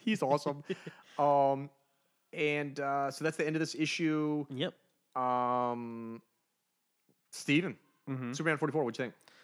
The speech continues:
Speaker 2: Um, it did not go where I was expecting
Speaker 1: No.
Speaker 2: at all.
Speaker 1: No.
Speaker 2: I was, um,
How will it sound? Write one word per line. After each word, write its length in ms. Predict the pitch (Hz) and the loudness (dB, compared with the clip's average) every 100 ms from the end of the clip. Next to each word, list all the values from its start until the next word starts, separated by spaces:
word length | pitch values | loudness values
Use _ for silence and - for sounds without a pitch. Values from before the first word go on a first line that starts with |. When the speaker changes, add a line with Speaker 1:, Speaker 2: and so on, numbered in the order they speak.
| _ _ _ _ _ _ | _ _ _ _ _ _
Speaker 2:
Um, 580 | 143 135 131 123 120 113 - - - _ _ _ _ _ _ - | 0 4 4 4 2 0 -6 -20 -20 _ _ _ _ _ _ -4
it 160 | 139 120 - | -4 -4 -4
did 160 | 139 127 | 0 4
not 280 | 139 151 170 | 6 6 6
go 180 | 185 | 6
where 220 | 175 170 160 | 8 8 8
I 60 | |
was 160 | 156 156 | 8 4
expecting 560 | 180 - 131 - 147 185 _ _ - 180 | -2 -2 -2 -2 -8 -8 _ _ 0 6
Speaker 1:
No. 240 | 277 190 | 8 8
Speaker 2:
at 140 | 139 131 | 6 4
all. 340 | 117 110 127 - - | 4 4 2 0 -4
Speaker 1:
No. 220 | 113 98 - - | 0 0 -4 -4
Speaker 2:
I 160 | 127 | 0
was, 380 | 165 151 127 110 | 2 2 2 0
um, 460 | 113 104 101 98 | 0 0 -2 -4